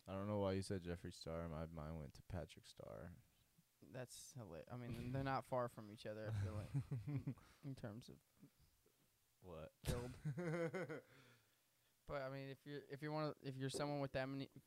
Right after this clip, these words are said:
Speaker 2: like, followers, you're gonna have people say, "It's all right.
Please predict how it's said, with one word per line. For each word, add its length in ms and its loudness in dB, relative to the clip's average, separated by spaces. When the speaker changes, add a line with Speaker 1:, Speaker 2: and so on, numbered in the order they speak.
Speaker 2:
like, 220 -2
followers, 640 2
you're 120 0
gonna 140 2
have 120 0
people 300 -4
say, 80 -8
"It's 100 -4
all 160 6
right. 320 2